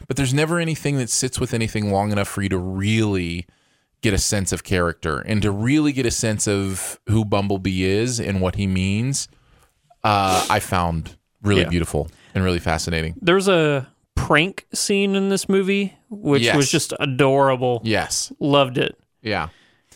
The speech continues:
Speaker 2: Like, he's,
Speaker 1: Um,
Speaker 2: he's discovering joy, you know,
Speaker 1: Mm-hmm.
Speaker 2: and just that kind of stuff just puts a smile on your
Speaker 1: It's
Speaker 2: face.
Speaker 1: very much Iron Giant.
Speaker 2: Yeah.
Speaker 1: There's a lot of Iron Giant here, um, in that way. Uh, and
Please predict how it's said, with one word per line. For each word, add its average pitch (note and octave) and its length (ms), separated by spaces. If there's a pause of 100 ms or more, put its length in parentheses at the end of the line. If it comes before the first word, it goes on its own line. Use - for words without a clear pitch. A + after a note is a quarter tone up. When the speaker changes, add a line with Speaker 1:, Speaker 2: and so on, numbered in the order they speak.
(540)
Speaker 2:
Like, A#2 140
he's, G#3+ 160
Speaker 1:
Um, F#3+ 80
Speaker 2:
he's F3 420
discovering F3 880
joy, B2+ 400
you C3 180
know, C3 360
Speaker 1:
Mm-hmm. A2+ 180
Speaker 2:
and G#2 120
just G#2+ 200
that D#3+ 200
kind C#3+ 140
of - 80
stuff C3 220
just - 220
puts - 160
a C#3+ 40
smile C3+ 360
on C#3+ 120
your - 100
Speaker 1:
It's - 180
Speaker 2:
face. D3 80
Speaker 1:
very G#3+ 200
much A3+ 220
Iron C3+ 300
Giant. F#2 580 (240)
Speaker 2:
Yeah. D3 480
Speaker 1:
There's A2+ 160
a A#2 60
lot B2 260
of G#2+ 80
Iron A2 300
Giant F#2+ 340
here, E2+ 480
um, F#2 540
in G2 180
that F2 220
way. F2 420 (640)
Uh, F2 320
and F2+ 460